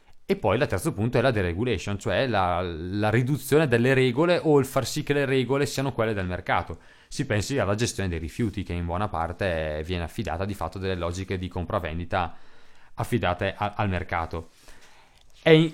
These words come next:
attraverso queste modalità che il, diciamo, il neoliberismo ha cercato di portare a un nuovo livello lo sfruttamento della natura, e forse l'esempio più emblematico di questo sono le tecnologie, le biotecnologie, perché nel momento in cui il neoliberismo ha f-,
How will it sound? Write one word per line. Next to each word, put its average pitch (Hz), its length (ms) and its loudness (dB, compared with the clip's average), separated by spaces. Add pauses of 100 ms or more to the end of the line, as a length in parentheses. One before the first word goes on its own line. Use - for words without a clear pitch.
(100)
attraverso 156 580 4
queste 151 260 4
modalità 123 480 2
che 131 120 0
il, 113 520 0
diciamo, 120 320 2
il 117 60 6
neoliberismo 113 640 4
ha 113 40 2
cercato 107 360 0
di 107 340 -2
portare 117 360 2
a - 20 4
un 110 60 2
nuovo 107 200 2
livello 107 320 2
lo 104 100 0
sfruttamento 98 540 -2
della 95 180 -2
natura, 92 440 -2
e 123 280 -2 (280)
forse - 360 -2
l'esempio 107 440 2
più 92 520 -2 (220)
emblematico 104 540 0
di 127 100 -2
questo 104 240 -4
sono 101 280 -4
le 104 140 -2
tecnologie, 92 1300 -4
le 90 120 -6
biotecnologie, 90 720 -4
perché 85 380 -2 (640)
nel 120 120 4
momento 131 340 6
in 117 100 2
cui 120 420 2 (100)
il 98 180 -4
neoliberismo 110 880 0
ha 90 280 0
f-, - 100 -14